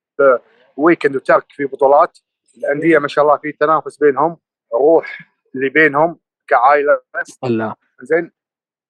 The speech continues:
Speaker 1: بس يمكن بالموي تاي وال-، آه، والكي وان والكيك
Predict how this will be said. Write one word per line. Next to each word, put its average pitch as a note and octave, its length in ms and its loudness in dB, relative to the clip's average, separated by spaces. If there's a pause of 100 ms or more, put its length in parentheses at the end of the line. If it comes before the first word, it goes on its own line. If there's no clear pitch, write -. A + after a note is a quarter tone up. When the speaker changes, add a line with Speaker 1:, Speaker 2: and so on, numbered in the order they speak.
Speaker 1:
بس - 260 -2
يمكن F3+ 440 2
بالموي F3 340 2
تاي E3 260 2
وال-، C#3 360 -2
آه، B2 800 -2
والكي C3 300 -2
وان D#3+ 260 2
والكيك - 280 -14